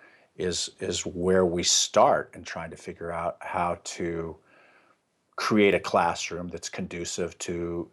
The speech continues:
to making them readers and writers. I don't start the year by thinking, "What's my test question gonna be for To Kill a Mockingbird?"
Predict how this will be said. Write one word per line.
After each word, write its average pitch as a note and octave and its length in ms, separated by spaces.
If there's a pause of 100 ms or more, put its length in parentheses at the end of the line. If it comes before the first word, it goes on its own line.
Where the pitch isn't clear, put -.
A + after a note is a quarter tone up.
to E2 520
making F2 420
them E2+ 160
readers F2+ 340
and F#2 100
writers. B2 520 (760)
I G#2+ 100
don't B2+ 180
start - 540
the G2 80
year F2 200
by E2 140
thinking, F2 540
"What's A2 280
my F#2 200
test - 480
question F2 460
gonna E2+ 200
be E2+ 180
for - 140
To - 100
Kill F2 200
a - 40
Mockingbird?" F2+ 720